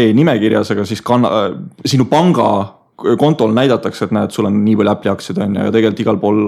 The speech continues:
andmetes, äh, kuvab ikkagi läbi L H V või siis, ma ei tea, või L H V teeb võib-olla läbi mingi kolmanda osapoole veel. Et, äh, selles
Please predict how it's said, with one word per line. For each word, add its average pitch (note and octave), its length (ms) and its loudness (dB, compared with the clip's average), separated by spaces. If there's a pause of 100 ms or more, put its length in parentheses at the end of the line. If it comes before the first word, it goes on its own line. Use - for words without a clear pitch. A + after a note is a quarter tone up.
andmetes, A2 540 0 (100)
äh, G#2+ 300 0 (100)
kuvab A2 240 2
ikkagi A2 220 -2
läbi A2 180 2
L A#2 80 -2
H A#2 140 0
V A#2 160 4
või G#2 100 -2
siis, G#2 220 -6 (420)
ma A2 160 0
ei G#2+ 60 2
tea, G#2 80 0
või A2+ 320 4
L - 100 -4
H A2 80 0
V G#2+ 160 2 (160)
teeb G#2 240 0
võib-olla G#2 480 0
läbi G#2 220 0 (260)
mingi A2+ 160 0
kolmanda B2 400 4
osapoole G2+ 480 0
veel. G#2 160 0 (480)
Et, G#2+ 260 0
äh, A2+ 140 4
selles D#3 320 2